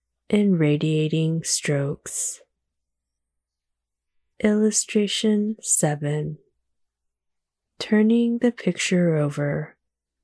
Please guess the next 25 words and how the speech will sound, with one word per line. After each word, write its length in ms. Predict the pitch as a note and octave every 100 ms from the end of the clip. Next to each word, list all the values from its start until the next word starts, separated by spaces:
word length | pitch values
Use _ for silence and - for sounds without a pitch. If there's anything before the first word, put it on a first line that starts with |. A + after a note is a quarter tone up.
| -
place 340 | - D#3+ -
the 100 | C#3+
center 880 | C#3+ - E3+ F3+ - G3+ G3 G3+ A#3
of 180 | F3 D#3+
the 100 | D3
picture 520 | - D#3+ - - D3
down 640 | D3 E3 E3+ F#3 F#3 F#3 F3+ -
on 200 | F3+ E3
the 100 | F3
cardboard. 840 | - D#3 C#3+ C#3+ D#3+ C#3+ C#3+ D3 - _ _ _ _ _ _ _ _ _
Smooth 520 | - - - E3+ E3 -
down 340 | E3 E3+ F#3
from 240 | - G#3+
the 120 | G#3+ A3
center 640 | - E3 D#3+ - E3 E3 -
out. 420 | D3+ D3 C#3+ - _ _ _ _ _ _ _ _ _ _ _ -
Place 380 | - D#3+ D#3
piece 420 | - - G3+ G3+ -
of 240 | D3+ D3+
waxed 720 | D#3 D#3+ G3+ A3+ - - - - _ _ -
or 140 | D#3
scrap 520 | - - E3+ F3+ -
paper 720 | - D#3 D3+ - D3+ D3+ D#3 - _ _ _
over 600 | D#3+ D3+ D#3+ D#3 D#3 D#3
picture. 760 | - D3 - - D3+ D3+ D3